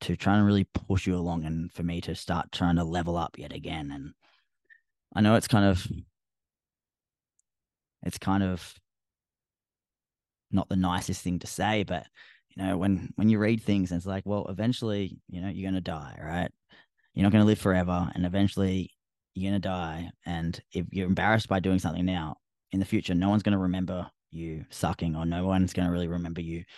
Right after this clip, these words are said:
making mistakes or getting booed off stage or whatever. It's just,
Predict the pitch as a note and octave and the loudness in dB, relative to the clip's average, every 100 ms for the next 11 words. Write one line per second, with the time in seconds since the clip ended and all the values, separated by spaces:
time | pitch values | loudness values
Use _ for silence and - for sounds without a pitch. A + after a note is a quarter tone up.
0 | - D#2+ F2 E2+ - - D#2+ D#2 - - | -6 -4 -2 -2 -2 -2 -2 -2 -6 -6
1 | - D#2 - - - - E2+ E2 E2+ E2+ | -6 -6 -8 -14 -16 -4 0 0 0 0
2 | E2 F2 - - F2+ F2 E2 E2+ F2 E2+ | 0 0 -4 -4 -2 0 0 -2 -4 -4
3 | F2+ G2 D#2+ D2 - - F#2 - | -4 -4 -6 -10 -10 -6 -6 -6